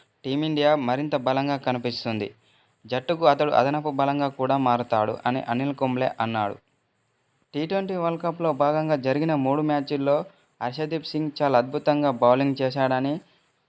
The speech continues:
టీమిండియా మాజీ క్రికెటర్లు అంటున్నారు. జరగబోయే మ్యాచ్ల్లో కూడా అతడు తుది జట్టులో ఉంటే టీమిండియాకు మరింత బలం అని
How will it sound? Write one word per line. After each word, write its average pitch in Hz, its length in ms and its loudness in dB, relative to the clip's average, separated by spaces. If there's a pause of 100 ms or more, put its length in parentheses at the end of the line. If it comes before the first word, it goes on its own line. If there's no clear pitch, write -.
టీమిండియా 151 420 0
మాజీ 135 300 0
క్రికెటర్లు 135 640 -2
అంటున్నారు. 113 560 -2 (840)
జరగబోయే 170 540 0
మ్యాచ్ల్లో 165 460 -2
కూడా 165 320 2
అతడు 147 240 -2
తుది 143 360 -6
జట్టులో 160 440 0
ఉంటే 143 340 0
టీమిండియాకు 147 720 -2
మరింత 139 420 -2
బలం 127 380 2
అని 135 260 -2